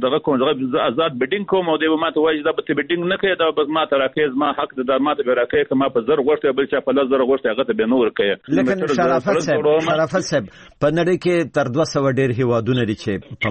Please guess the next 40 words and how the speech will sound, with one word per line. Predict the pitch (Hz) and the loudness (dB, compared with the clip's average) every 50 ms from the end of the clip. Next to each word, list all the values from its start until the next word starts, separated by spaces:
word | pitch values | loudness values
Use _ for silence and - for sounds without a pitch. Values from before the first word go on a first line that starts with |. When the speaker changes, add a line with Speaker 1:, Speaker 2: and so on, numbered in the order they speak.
| 107 | -2
Speaker 2:
ملګرو | 110 117 113 120 127 120 117 117 | -2 -2 0 0 0 0 0 0
ملتونو | 110 110 - - 135 123 - | 0 -2 0 0 -2 0 0
کې | 123 98 117 | 0 0 0
غړیتوب | 110 117 110 - - 135 135 101 101 | 0 0 -2 -2 0 0 0 2 2
لري. | 110 107 110 117 113 | 0 2 2 2 2
یوه | 127 135 156 190 190 - - | 2 2 2 0 0 0 -2
هم | 214 202 180 | -2 -2 -2
ستاسو | - - - 160 143 - 151 135 | -4 -2 -2 -2 -2 0 -2 -4
حکومت | 117 - 123 131 131 - | -2 -2 -2 -2 -2 0
نه | 117 127 | -2 0
دی | 120 123 | 0 0
په | - 117 107 104 | 0 2 0 0
رسمیت | 95 - 110 110 107 - 120 | 0 -2 -2 -4 -2 -2 -2
پېژندلی. | 101 107 113 113 120 117 - - - - - - - - 127 | -2 -2 0 0 0 0 -2 -6 -12 -18 -16 -14 -6 -2 0
د | 147 175 170 170 | 2 2 4 4
یوه | 190 247 | 2 2
به | 208 226 208 | 2 2 2
دا | 175 185 170 127 143 | 2 0 0 0 -2
غوښتنه | 143 - - 147 139 135 | -6 -4 -4 -4 -2 -2
وي، | 127 123 123 | 0 -2 -2
د | 113 123 120 123 | -2 -2 0 2
دې | 143 147 | 2 2
نورو | 175 220 240 226 208 | 2 2 2 0 0
څه | - - | -2 -4
غوښتنه | 131 131 120 117 - 117 107 101 95 95 | -4 -2 -2 -2 -2 -2 -2 -2 -2 -4
ده؟ | 92 - - - _ _ - - - - - - - - | -4 -6 -8 -16 _ _ -6 -4 -2 -2 -2 -4 0 0
Speaker 1:
نو | 131 147 160 156 156 | 2 2 2 0 0
فکر | - 214 214 - 233 214 | 0 -2 -2 -2 -2 -2
کوم | - - 233 233 220 | 0 0 0 0 0
دغه | 214 220 196 202 | 0 0 -2 -2
ټول | 190 - 240 247 214 | -2 0 0 2 2
هیوادونه | 190 208 196 190 175 165 175 170 165 160 151 143 139 143 143 139 135 135 131 - | 4 2 2 2 0 0 -2 -2 0 2 2 2 2 2 2 2 2 0 -2 -2
تر | - 131 139 | -2 0 2
یو | 139 139 135 - | 2 4 4 2
اثر | 131 - - 175 175 175 | 0 -2 -2 -4 -2 -2
لاندې | 175 190 196 196 160 143 | -2 -2 -2 0 0 0
دي. | 131 135 | 0 2
نو | 120 117 107 104 98 92 - - | 2 2 0 0 -2 -4 -2 -2
دغه، | 113 110 104 107 113 110 113 | -2 0 2 2 2 2 2
دا | 110 113 120 | 0 0 0